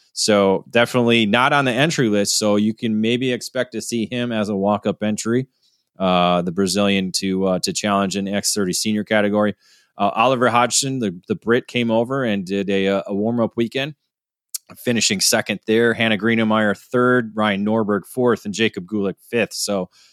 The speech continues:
obviously the Rolison Performance Group is on it, but,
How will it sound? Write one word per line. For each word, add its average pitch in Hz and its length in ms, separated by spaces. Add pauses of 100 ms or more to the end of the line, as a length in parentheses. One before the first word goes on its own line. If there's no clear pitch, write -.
(120)
obviously 110 520
the 104 100
Rolison 104 440
Performance 107 480
Group 107 260
is 95 140
on 110 240
it, 98 180
but, 95 220